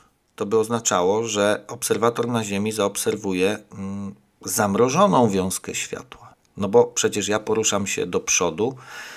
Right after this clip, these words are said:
z prędkością światła, światło porusza się wstecz z prędkością światła, a że prędkość światła jest skończona, to już było wiadomo od, od wieku szesnastego.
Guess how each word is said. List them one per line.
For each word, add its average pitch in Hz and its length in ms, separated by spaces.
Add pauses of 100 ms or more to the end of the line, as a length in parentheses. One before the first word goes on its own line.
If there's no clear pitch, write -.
(260)
z - 120
prędkością 104 600
światła, 107 680 (300)
światło - 420
porusza 104 380
się - 140
wstecz - 400
z - 40
prędkością 98 580
światła, 98 360
a 147 40
że 143 100
prędkość 143 400
światła 123 280
jest 104 120
skończona, 104 480
to 98 100
już 92 100
było 95 180
wiadomo 90 440
od, - 220
od - 300 (260)
wieku - 220
szesnastego. - 880